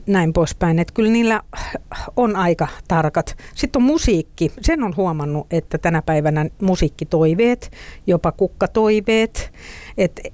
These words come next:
ei, ei niinkään sen arkun ja uurnan suhteen. Mut että tota, ja tietysti se, että minkälaiset hautaukset, hautajaiset pidetään ja ketä sinne kutsutaan.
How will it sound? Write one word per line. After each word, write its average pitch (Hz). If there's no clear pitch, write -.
ei, 196
ei 226
niinkään 180
sen 185
arkun 175
ja 151
uurnan 151
suhteen. 151
Mut 170
että 165
tota, 165
ja 185
tietysti 180
se, 180
että 170
minkälaiset 156
hautaukset, 156
hautajaiset 165
pidetään 170
ja 165
ketä 175
sinne 262
kutsutaan. -